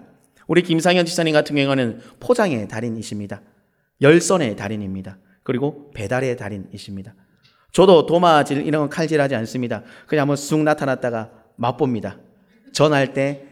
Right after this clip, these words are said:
옆에 떨어지는 거 있으면 맛보고, "아이, 짭니다. 뜨겁습니다." 어쩌면 이것이 은사이지 않겠습니까? 먹을 수 있는 은사. 할 수 있는 일이 분명히 있다는 것이죠. 한번 와서 경험해 보시고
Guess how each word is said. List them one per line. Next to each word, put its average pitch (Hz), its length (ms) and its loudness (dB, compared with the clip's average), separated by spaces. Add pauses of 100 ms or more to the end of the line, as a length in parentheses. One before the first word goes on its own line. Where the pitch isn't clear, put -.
옆에 139 220 -2
떨어지는 139 380 0
거 117 80 -4
있으면 117 480 -10
맛보고, 123 320 -4
"아이, 151 140 -10
짭니다. 180 520 -6 (240)
뜨겁습니다." 139 600 -2 (720)
어쩌면 165 280 0
이것이 170 260 -2
은사이지 180 380 -2
않겠습니까? 110 600 -12 (340)
먹을 151 260 2
수 - 100 -10
있는 110 240 -6
은사. 113 260 -14 (400)
할 220 160 4
수 220 120 -4
있는 170 180 0
일이 143 140 0
분명히 131 340 -6
있다는 117 300 -8
것이죠. 107 380 -12 (260)
한번 127 220 -4
와서 139 640 -6 (200)
경험해 151 420 2
보시고 120 580 -6